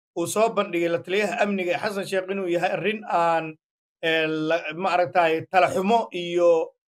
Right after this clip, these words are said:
iyo ma aragtay, wacyi xumo ku timid. Waxay sheegeen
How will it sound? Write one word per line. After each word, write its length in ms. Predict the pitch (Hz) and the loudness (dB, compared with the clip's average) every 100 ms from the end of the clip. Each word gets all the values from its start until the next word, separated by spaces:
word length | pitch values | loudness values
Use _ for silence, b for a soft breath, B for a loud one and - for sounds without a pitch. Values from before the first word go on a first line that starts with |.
| _ | _
iyo 220 | 175 175 180 | -6 -2 0
ma 140 | 202 | 2
aragtay, 640 | 180 170 - 170 165 165 156 | 2 2 2 2 2 -2 -4
wacyi 360 | 160 143 165 151 | -2 0 0 -2
xumo 240 | 170 202 | -2 -4
ku 140 | 208 208 | -6 -8
timid. 280 | 226 233 208 _ _ _ _ - | -6 -8 -10 _ _ _ _ -4
Waxay 260 | 156 208 214 | 0 0 0
sheegeen 520 | 214 208 208 208 | 0 0 2 0